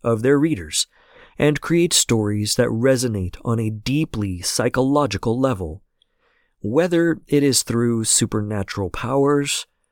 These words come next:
monstrous creatures, or psychological terrors,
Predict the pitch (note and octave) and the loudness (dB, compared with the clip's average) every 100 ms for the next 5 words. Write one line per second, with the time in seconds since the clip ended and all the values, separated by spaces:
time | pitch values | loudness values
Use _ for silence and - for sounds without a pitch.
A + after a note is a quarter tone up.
0 | _ - A#2 D3+ D#3+ - - F#2+ - - | _ -8 -2 2 2 0 -2 -2 -2 -2
1 | A#2 B2+ - B2+ B2+ B2 - - _ _ | -2 -2 -2 0 0 0 -2 -6 _ _
2 | - - C3 C3 A#2 - C3 B2+ A2+ A#2+ | -4 2 4 4 2 2 2 0 0 2
3 | C#3+ A#2+ - G2 - D#3 C3 F2 F#2 - | 2 -2 -4 -8 -6 -2 -2 -2 -2 -2